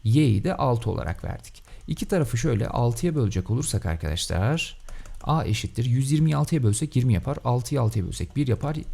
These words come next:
A eşittir yirmi bir olarak geldi. Bu durumda cevabımız da Bursa seçeneği oldu.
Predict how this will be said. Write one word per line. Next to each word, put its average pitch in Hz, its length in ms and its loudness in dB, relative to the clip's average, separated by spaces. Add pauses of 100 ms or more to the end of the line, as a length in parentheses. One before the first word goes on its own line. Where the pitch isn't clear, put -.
A 135 160 2
eşittir 135 380 -2
yirmi 123 400 6
bir 147 100 2
olarak 107 420 0 (240)
geldi. - 300 -4 (1040)
Bu 180 100 4
durumda 110 220 6
cevabımız 98 560 2
da 156 120 0
Bursa 123 240 4
seçeneği 82 420 2
oldu. 71 200 -4